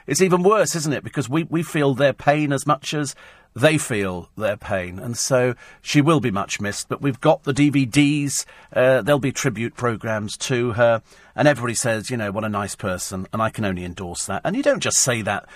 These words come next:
because somebody's passed on. You know, sometimes you might go, "Well, thank God they've gone." But we seem to have lost too many, recently. You know, it's just been one after the other, after the other, after the other. I mean, with sort of, it kicked off David Bowie, and then we went through all the people, Cliff Mitchell-Moores,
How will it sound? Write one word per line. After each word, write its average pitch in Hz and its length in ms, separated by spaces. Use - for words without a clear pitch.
because - 240
somebody's 101 400
passed 95 400
on. 85 320
You 127 100
know, 95 240
sometimes 95 440
you 95 60
might 104 200
go, 104 140
"Well, 101 80
thank 113 220
God 110 160
they've 104 160
gone." 104 360
But - 140
we 151 60
seem 185 220
to 143 100
have 123 60
lost 135 280
too 165 140
many, 156 360
recently. 101 680
You 135 80
know, 120 180
it's 113 140
just - 280
been 123 220
one 139 460
after 120 260
the 113 140
other, 120 340
after 107 240
the 110 100
other, 113 300
after 117 260
the 117 120
other. 123 240
I - 20
mean, 98 220
with 104 160
sort - 180
of, 101 100
it - 160
kicked - 280
off 120 180
David 98 380
Bowie, 131 440
and 117 120
then 120 80
we 120 100
went 117 260
through 135 240
all 120 120
the 110 60
people, 135 300
Cliff - 260
Mitchell-Moores, 123 800